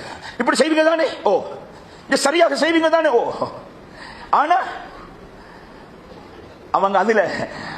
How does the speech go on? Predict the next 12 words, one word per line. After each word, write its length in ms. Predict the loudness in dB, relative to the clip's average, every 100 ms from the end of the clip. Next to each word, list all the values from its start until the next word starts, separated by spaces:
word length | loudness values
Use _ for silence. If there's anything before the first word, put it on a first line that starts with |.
| -4
அந்த 200 | 0 2
ஒப்பந்தத்துல 640 | 2 2 2 2 2 2 0 -2 -6 -2
அவர்கள் 360 | 0 2 2 2
மோசமாக 640 | 4 4 4 2 2 2
நடந்து 260 | 2 2 4
கொள்வார்கள். 760 | 4 4 2 -2 -10 -14 -16 -18 -20 -18 -16 -16 -18 -20 -18 -18 -18 -18 -18 -18 -18 -16 -18 -18 -20 -20 -20 -20 -20 -20 -8 -2
அந்த 180 | 0
நேரத்தில் 420 | 4 4 4 4 4
அவர்கள் 320 | 4 2 4
வித்தியாசமாக 680 | 2 4 4 4 4 4
நடந்து 260 | 4 2 4
கொள்வார்கள், 420 | 4 2 0 -4